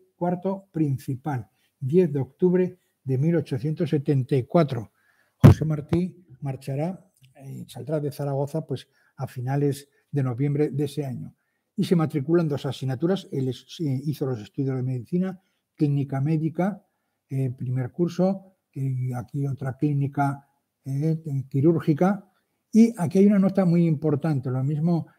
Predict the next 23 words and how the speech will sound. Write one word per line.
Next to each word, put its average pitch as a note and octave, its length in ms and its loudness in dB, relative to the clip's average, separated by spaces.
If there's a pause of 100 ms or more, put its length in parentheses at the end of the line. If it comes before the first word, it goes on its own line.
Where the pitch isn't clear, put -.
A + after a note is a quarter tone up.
(200)
que D3+ 120 2
en D3 120 2
ese D3+ 420 0
escrito, D3+ 480 -2
en C#3+ 160 0
esa D3 160 -6
solicitud D3 580 0
de C#3 60 4
Mar-, C#3 260 0 (280)
de C3+ 140 0
Martí, C#3 600 0 (260)
de B2+ 400 0 (340)
la, - 180 -2
de, C3 500 -4
de, B2+ 400 -4
de B2+ 100 -2
su - 120 -2
expediente, C#3 580 4
llevarlo C#3+ 460 4
a C#3+ 80 4
la C#3 100 6
Universidad C#3 500 2
de, C#3 200 2